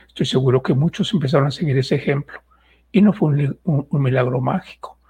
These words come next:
sino que aquí el milagro es que nuestro Señor Jesucristo llama a todo mundo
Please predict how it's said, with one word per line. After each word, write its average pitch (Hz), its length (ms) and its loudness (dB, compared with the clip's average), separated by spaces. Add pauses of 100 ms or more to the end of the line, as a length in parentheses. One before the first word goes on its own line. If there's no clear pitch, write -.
(200)
sino 127 360 -4
que - 280 -4
aquí 139 440 -4
el 131 140 0
milagro 131 540 -2
es 131 140 -8
que - 300 -10
nuestro 170 280 -4
Señor 147 280 -4
Jesucristo - 600 -6
llama 156 340 -2
a 131 40 -8
todo 135 220 0
mundo 131 460 -2